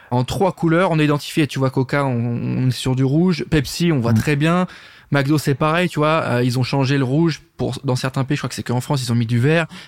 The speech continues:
Speaker 1: Pareil, euh, ce code couleur-là, est-ce qu'il est, il est important ?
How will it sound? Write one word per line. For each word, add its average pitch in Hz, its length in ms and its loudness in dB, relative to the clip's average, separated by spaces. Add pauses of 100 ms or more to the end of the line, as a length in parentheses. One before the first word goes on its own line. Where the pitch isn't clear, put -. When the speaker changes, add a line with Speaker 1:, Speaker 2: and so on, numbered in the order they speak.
Speaker 1:
Pareil, 165 320 2 (280)
euh, - 40 -16 (320)
ce - 160 -2
code 170 220 2
couleur-là, 147 420 2
est-ce 143 180 -2
qu'il 208 160 0
est, 196 220 4
il 156 160 0
est 143 200 0
important ? 196 600 0